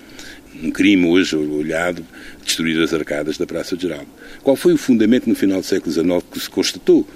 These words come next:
eh, para a necessidade dessa alteração profunda do urbanismo da cidade? A impossibilidade de se cruzarem duas carroças em simultâneo. Porque não era possível, de facto, a rua era estreita, cruzar duas carroças em simultâneo, decidiu-se, a primazia às carroças levou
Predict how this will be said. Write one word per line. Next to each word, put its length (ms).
eh, 100
para 220
a 20
necessidade 480
dessa 280
alteração 600
profunda 460
do 100
urbanismo 480
da 120
cidade? 320
A 60
impossibilidade 560
de 60
se 60
cruzarem 440
duas 300
carroças 540
em 80
simultâneo. 600
Porque 280
não 120
era 140
possível, 480
de 80
facto, 300
a 60
rua 220
era 120
estreita, 580
cruzar 460
duas 300
carroças 500
em 80
simultâneo, 560
decidiu-se, 580
a 100
primazia 500
às 80
carroças 580
levou 400